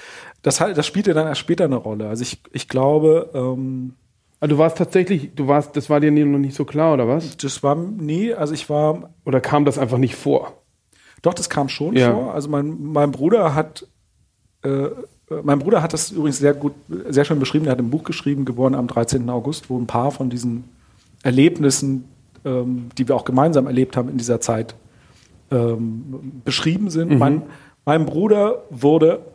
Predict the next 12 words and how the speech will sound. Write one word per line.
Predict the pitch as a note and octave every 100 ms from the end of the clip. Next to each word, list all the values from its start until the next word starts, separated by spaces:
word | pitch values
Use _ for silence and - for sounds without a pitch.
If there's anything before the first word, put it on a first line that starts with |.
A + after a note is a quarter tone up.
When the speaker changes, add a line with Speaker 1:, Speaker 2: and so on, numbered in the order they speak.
| _ _ _ _ _ _
Speaker 1:
enttarnt. | C#3+ C3+ C3+ G2 E2+ - - _
So | - D3+
krass | F3+ - - -
kann | -
man | C#3+
das | B2+ A#2
sagen. | A2 G#2
Mein | A#2+ B2
Bruder | D#3+ G3 F#3 - D#3+ D3
war | C#3+
also | C#3+ C3 C3 C3+ -
schwul, | - G3 C4 D#4